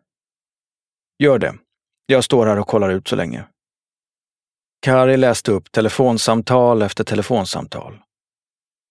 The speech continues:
Jag lyssnade och svarade att jag inte hade någon kommentar. När han till slut läste upp alla suckade han irriterat. "Vet du hur lång tid det har tagit mig att transkribera de här?"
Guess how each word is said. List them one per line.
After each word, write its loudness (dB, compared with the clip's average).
Jag 2
lyssnade 0
och 0
svarade 2
att -4
jag 0
inte -4
hade -2
någon -4
kommentar. -6
När 2
han 2
till 0
slut 0
läste 2
upp -4
alla -2
suckade -4
han -4
irriterat. -8
"Vet 2
du 0
hur 2
lång 0
tid -2
det -2
har -4
tagit -2
mig -2
att -4
transkribera -2
de -4
här?" -10